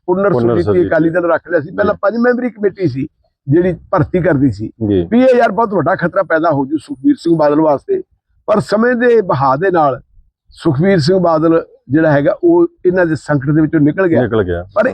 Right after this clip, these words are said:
Speaker 1: ਇਹ ਪਾਰਟੀ ਜਿਹੜੀ ਸੀ ਆਪਣਾ ਕੰਮ ਨਹੀਂ ਕਰੇਗੀ ਵੀ ਉਹ ਕਿਵੇਂ ਬਣੇ, ਕਿਵੇਂ ਨਹੀਂ ਬਣੇ, ਕੀ, ਕੀ ਸਜ਼ਾਵਾਂ ਲੇਗਾ। ਤਖਤ ਸਾਹਿਬ ਦਾ ਜਿਹੜਾ ਮਾਮਲਾ ਹੈਗਾ, ਅਕਾਲ ਤਖਤ ਸਾਹਿਬ ਤੋਂ ਹੁਕਮਨਾਮਾ ਹੋਇਆ, ਆਪਾਂ ਉਹ 'ਚ ਪੈਂਦੇ ਨਹੀਂ।
Speaker 2: ਜੀ।
Speaker 1: ਉਹਦੇ 'ਚ ਵੀ ਦੋ ਅਕਾਲੀ ਦਲ ਬਣ ਗਏ, ਇੱਕ ਅਕਾਲੀ ਦਲ ਦੇ ਨਾਲ ਹੁੰਦਾ ਸੀਗਾ ਕਿ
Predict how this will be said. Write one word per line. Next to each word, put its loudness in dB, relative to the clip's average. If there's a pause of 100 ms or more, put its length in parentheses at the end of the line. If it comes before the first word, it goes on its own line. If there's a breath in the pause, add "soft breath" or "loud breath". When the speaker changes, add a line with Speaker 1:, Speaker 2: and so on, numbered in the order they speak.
Speaker 1:
ਇਹ 2
ਪਾਰਟੀ -2
ਜਿਹੜੀ -2
ਸੀ -4
ਆਪਣਾ 0
ਕੰਮ -2
ਨਹੀਂ -4
ਕਰੇਗੀ -2
ਵੀ -2
ਉਹ 2
ਕਿਵੇਂ -2
ਬਣੇ, 0
ਕਿਵੇਂ -2
ਨਹੀਂ 0
ਬਣੇ, 0
ਕੀ, -8
ਕੀ -6
ਸਜ਼ਾਵਾਂ -2
ਲੇਗਾ। 0 (340)
ਤਖਤ -2 (160)
ਸਾਹਿਬ 0
ਦਾ 2
ਜਿਹੜਾ 0
ਮਾਮਲਾ -2
ਹੈਗਾ, 0
ਅਕਾਲ -4
ਤਖਤ -8
ਸਾਹਿਬ -4
ਤੋਂ -4
ਹੁਕਮਨਾਮਾ -2
ਹੋਇਆ, 2
ਆਪਾਂ 2
ਉਹ -6
'ਚ -20
ਪੈਂਦੇ 2
ਨਹੀਂ। -10 (220)
Speaker 2:
ਜੀ। 0
Speaker 1:
ਉਹਦੇ 2
'ਚ 2
ਵੀ 2
ਦੋ 0 (160)
ਅਕਾਲੀ 0
ਦਲ -2
ਬਣ -2
ਗਏ, -2 (580)
ਇੱਕ 0
ਅਕਾਲੀ 0
ਦਲ 0
ਦੇ 2
ਨਾਲ 2
ਹੁੰਦਾ 0
ਸੀਗਾ -4
ਕਿ 2